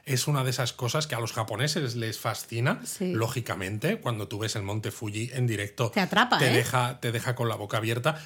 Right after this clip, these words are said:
Speaker 1: Pues imaginad si esto les pasa a los japoneses que viven en Japón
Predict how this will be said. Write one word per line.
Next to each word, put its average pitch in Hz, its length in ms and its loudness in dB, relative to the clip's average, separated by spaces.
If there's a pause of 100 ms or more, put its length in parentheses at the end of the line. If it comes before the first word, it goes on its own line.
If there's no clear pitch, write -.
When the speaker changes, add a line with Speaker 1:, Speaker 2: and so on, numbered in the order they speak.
Speaker 1:
Pues 135 200 2
imaginad 127 440 2
si 180 140 -2
esto 175 180 2
les 143 160 0
pasa 151 220 0
a - 20 2
los 123 140 0
japoneses 120 580 0
que 110 180 -2
viven 160 300 2
en 131 120 0
Japón 127 440 0